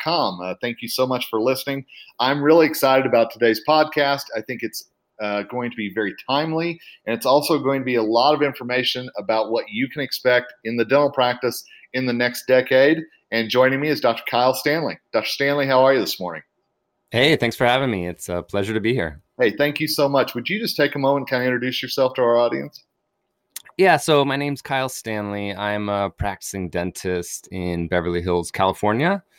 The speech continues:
Speaker 2: I went to U S C here in L A, and then I did a implant residency and implant specialty in Florianopolis, Brazil.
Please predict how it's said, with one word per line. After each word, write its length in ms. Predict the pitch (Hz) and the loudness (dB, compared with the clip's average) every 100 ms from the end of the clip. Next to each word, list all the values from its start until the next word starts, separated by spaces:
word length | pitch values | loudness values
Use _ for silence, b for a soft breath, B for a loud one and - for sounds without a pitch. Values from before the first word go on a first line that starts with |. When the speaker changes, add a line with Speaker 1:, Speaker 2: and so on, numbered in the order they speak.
| b b b 92 | b b b -10
Speaker 2:
I 60 | |
went 320 | 90 92 92 | -6 -4 -6
to 580 | - - 92 90 90 90 - _ _ | -8 -4 0 2 2 0 -4 _ _
U 240 | 92 101 101 | 0 4 6
S 140 | 92 | 4
C 560 | - - 110 127 170 151 | 0 0 0 0 -2 -2
here 320 | 101 95 95 | 0 2 4
in 100 | 90 | 2
L 240 | 87 85 | 2 2
A, 400 | 87 101 135 147 - b b b | 4 4 2 0 -6 b b b
and 120 | 87 | -2
then 100 | 90 | 0
I 100 | 90 | 0
did 260 | 85 90 87 | 0 0 2
a 280 | 85 82 - | 2 0 -2
implant 560 | 104 110 - 107 92 - _ | -2 -2 0 0 0 -4 _
residency 680 | 92 95 95 92 92 - 92 | 0 0 2 -2 -2 -2 0
and 120 | 87 | 0
implant 340 | 92 90 95 - | -2 -4 -6 -6
specialty 680 | - 87 90 - - 85 | -6 -6 -6 -10 -6 -4
in 380 | 85 82 80 80 | -2 -4 -2 -4
Florianopolis, 760 | - 82 82 80 80 85 80 - | -4 -4 0 0 0 -2 -4 -4
Brazil. 600 | 85 80 82 117 156 190 | -4 -2 2 4 4 0